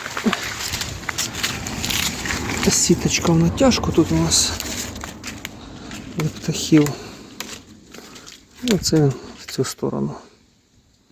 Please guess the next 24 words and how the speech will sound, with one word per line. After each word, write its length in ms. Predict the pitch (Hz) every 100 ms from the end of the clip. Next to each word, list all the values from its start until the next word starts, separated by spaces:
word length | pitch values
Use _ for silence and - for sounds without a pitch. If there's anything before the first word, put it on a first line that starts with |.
| _ - - _ _ _ -
Озон. 480 | 147 139 127 131 131 - - - _ _ _ _ _ _ _ _ _ _ _ _ _ _ _ _ _ _ _ _ _ _ _ _ _ _ _ _
Хороший. 560 | - 180 127 - - - - - - - _ _ _ - - - - -
Спочатку 400 | - 180 - 147
я 80 | 147
вагався, 460 | 180 208 214 -
чи 140 | - 135
залишати 500 | 131 135 196 - 135
його, 140 | 131
чи 160 | - 131
не 80 |
воз-, 440 | 127 123 120 127 123
чи 160 | -
не 140 | 131 123
залишати. 560 | 123 123 - - - - _ _ _ - - - - -
Тому 220 | - 156
що 120 | - 151
мускату 420 | 156 - 190 139
за 140 | 139
весь 140 | 135 -
час 260 | 151 -
ми 120 | 143
не 140 | 139 127
відчували. 520 | 123 - 120 110 - - - - - - -
Але 260 | 170 160